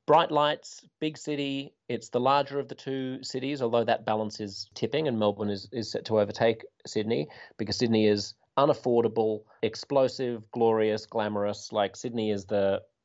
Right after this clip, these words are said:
is the starlet, and Melburnians would say the whore, uh, with the beaches and the harbour and the Opera House and the Harbour Bridge and, uh, and the sunshine and the Instagrammers. And you're right that the two attitudes towards the, towards locking down versus letting her rip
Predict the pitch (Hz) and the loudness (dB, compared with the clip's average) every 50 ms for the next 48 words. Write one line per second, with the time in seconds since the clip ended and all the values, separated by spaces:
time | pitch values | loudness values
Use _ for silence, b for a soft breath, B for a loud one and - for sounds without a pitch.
0 | _ - 120 101 95 110 104 - - - 98 98 98 95 98 92 - - - - | _ -4 -4 -4 -4 -6 -8 0 4 4 6 6 6 6 4 2 0 -4 -8 -6
1 | 117 101 95 92 92 90 85 - - 101 95 90 95 95 95 92 92 92 98 95 | -4 -2 -2 -2 -4 -6 -8 -6 -2 0 0 0 0 0 0 0 -2 -2 -6 -8
2 | 87 - - 95 92 92 92 95 87 - 113 113 104 92 85 82 90 - B B | -6 -2 0 2 2 2 2 2 2 4 4 6 6 6 4 2 -2 -4 B B
3 | B B B B B 113 107 101 117 117 107 95 - 98 - 113 107 - - 110 | B B B B B 0 2 2 2 2 0 -2 -2 -2 -2 -2 -2 -2 -2 -6
4 | 104 95 101 95 90 98 107 107 104 101 104 104 98 95 95 104 113 110 117 101 | -6 -4 -4 -4 -2 0 0 0 0 0 0 -2 -4 -2 -2 -2 -2 -2 -2 -2
5 | 98 101 98 92 - - 107 98 90 101 107 107 101 92 92 - 113 113 110 101 | -2 -2 -2 -4 -4 -6 -10 -8 -6 -4 -4 -4 -4 -6 -6 -2 0 0 0 0
6 | 101 98 - 101 98 95 92 87 - - - 113 98 92 98 101 101 98 - - | -2 -4 -6 -6 -6 -6 -8 -10 -10 -6 -2 0 2 2 2 0 -2 -4 -4 -2
7 | - 117 113 113 110 - 110 104 98 95 95 95 95 101 - - 107 107 98 101 | 0 0 0 0 -2 -2 -2 0 0 0 -2 -2 -4 -6 -8 -6 -4 -2 2 2
8 | 104 113 120 120 - 113 113 101 98 95 95 92 95 - - 110 - - - - | 2 2 2 0 0 0 2 2 2 2 0 -2 -4 -4 -6 -10 -12 -14 -16 -8
9 | _ - 117 110 107 107 107 - - _ - 123 117 117 123 127 143 139 113 - | _ 0 0 2 2 0 -2 -4 -6 _ 0 2 4 6 6 4 4 2 0 -2
10 | - - 98 110 117 - - 117 - - - 135 131 117 107 107 117 117 - - | -6 -10 -10 -10 -10 -8 -8 -10 -10 -8 -6 -2 0 2 2 2 0 -2 -6 -6
11 | 113 104 95 101 - - - 107 101 101 104 101 - - - 107 104 101 98 92 | -8 -8 -8 -10 -10 -12 -8 -6 -2 -2 -2 -4 -6 -8 -4 -2 0 0 -2 -4
12 | - _ _ - - - 123 113 110 104 104 113 110 107 - 107 104 101 101 104 | -8 _ _ -14 -10 -4 0 0 0 2 2 2 2 2 2 0 -4 -2 -2 -2
13 | 101 101 101 98 98 95 104 98 92 - - 98 98 101 101 - - - - _ | 0 0 -2 -2 -2 -2 0 0 0 -2 -4 -8 -8 -8 -10 -12 -14 -14 -16 _
14 | - 117 110 107 107 104 98 95 98 107 110 107 101 - - - | -4 0 2 2 4 4 2 0 0 2 2 2 0 0 -4 -10